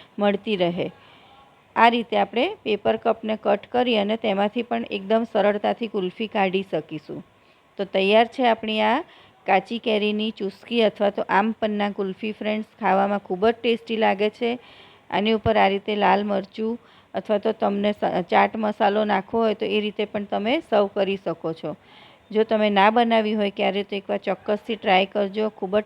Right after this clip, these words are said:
ટેસ્ટી લાગે છે. તમને અમારી આ રેસીપી કેવી લાગી તે અમને કમેન્ટ કરીને જરૂરથી જણાવજો. બીજી આવી નવી નવી હેલ્ધી રેસીપી સાથે આપણે ફરી મળીશું. બાય.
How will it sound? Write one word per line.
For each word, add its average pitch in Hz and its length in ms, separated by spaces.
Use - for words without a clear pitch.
ટેસ્ટી 190 340
લાગે 175 340
છે. 165 240
તમને 202 260
અમારી 220 340
આ 220 180
રેસીપી 202 460
કેવી 214 300
લાગી 202 340
તે 202 180
અમને 202 420
કમેન્ટ 202 360
કરીને 214 400
જરૂરથી 202 480
જણાવજો. 175 580
બીજી 202 300
આવી 226 240
નવી 208 240
નવી 233 320
હેલ્ધી 185 320
રેસીપી 220 440
સાથે 202 380
આપણે 196 300
ફરી 226 200
મળીશું. 180 520
બાય. 226 460